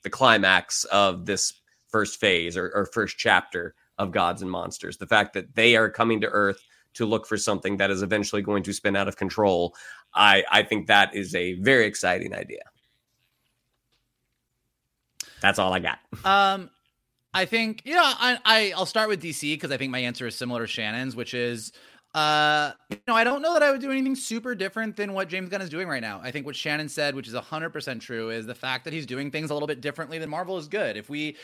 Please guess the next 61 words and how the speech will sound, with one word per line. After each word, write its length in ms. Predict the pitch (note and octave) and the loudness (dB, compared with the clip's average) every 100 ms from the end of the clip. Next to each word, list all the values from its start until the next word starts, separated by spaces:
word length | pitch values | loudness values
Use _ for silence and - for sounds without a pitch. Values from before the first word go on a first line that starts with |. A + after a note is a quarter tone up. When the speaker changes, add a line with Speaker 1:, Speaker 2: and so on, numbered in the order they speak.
| - - | -20 -4
Speaker 2:
if 140 | F3+ | -4
Superman 640 | - G#3 G#3+ A3 A3 A3 G#3+ | -2 -4 -2 0 0 0 0
was 100 | F3 | 0
our 140 | F3 | 0
Robert 320 | E3 E3+ F3+ | 0 -2 -2
Downey 240 | F3+ F3+ F3 | -2 -2 -2
Junior 580 | D3 E3+ F#3 C#3+ C3+ D3+ | -2 -2 -2 -4 -2 -2
and 100 | C3+ | -2
he 100 | C#3+ | -2
was 160 | D#3 | -2
the 80 | C3+ | -6
first 340 | C#3+ E3 D3+ | -6 -6 -6
superhero 400 | F3 E3+ D3+ D3 | -6 -2 0 0
and 80 | D3 | -2
we 80 | C#3 | -4
spun 240 | B2 D#3 | -8 -6
out 200 | D#3 D3+ | -4 -4
from 120 | - C#3 | -6 -6
there 180 | C#3+ | -4
and 80 | D3+ | -4
had 100 | C#3+ | -6
to 60 | C3+ | -4
watch 260 | C3+ C3+ | -4 -4
the 80 | - | -6
whole 160 | C#3 D3 | -6 -4
universe 400 | C3+ D3 C#3+ C3 | -4 -6 -8 -6
start 240 | D#3 C#3 | -4 -2
over, 260 | C3+ C#3 E3+ | -2 -2 -4
I 80 | D3 | -4
think, 300 | D#3 C#3+ - | -4 -8 -6
A, 520 | D#3+ F3+ E3+ C#3 C#3 D3+ - - - | 0 2 4 2 -2 -6 -18 -12 -6
it 140 | D#3 | -4
would 200 | C#3+ D3+ | -2 -4
feel 140 | D#3 | -2
like 120 | C#3 B2+ | -4 -6
a 60 | |
copy, 380 | A#2+ B2 A#2 C3+ | -6 -4 -4 -6
and 140 | B2 | -6
B, 160 | A2+ B2+ | -6 -6
we'd 140 | B2+ | -6
get 140 | A#2+ B2 | -6 -4
bored 300 | D3+ E3 C3 | -2 -2 -2
because 240 | B2+ C#3+ | -8 -8
with 80 | A#2 | -6
a 40 | |
lot 180 | B2 A#2+ | -4 -4
of 20 | |
these 140 | B2 A#2+ | -6 -10
heroes, 320 | C#3+ C#3 C3+ | -6 -6 -6
we've 100 | D#3+ | -10
seen 220 | - F#3+ | -14 -10
their 120 | G3+ | -8
origin 320 | A2+ G#2 E2+ F#2 | -6 -6 -8 -14
stories. 440 | - E2+ C#2+ G#2 | -14 -14 -14 -10
So 160 | C#3 B2+ | -6 -4
I 100 | C3 | -4
think 400 | D#3+ D#3 D3+ - - - - _ C#3 | -4 -6 -8 -14 -20 -20 -20 _ 0
diving 480 | D3+ D3 D#3+ E3 | 2 2 0 -2
in 120 | D3+ D3+ | -4 -4
is 120 | A#2 | -6
smart. 540 | - B2 F#2+ G2+ - | -8 -8 -6 -8 -10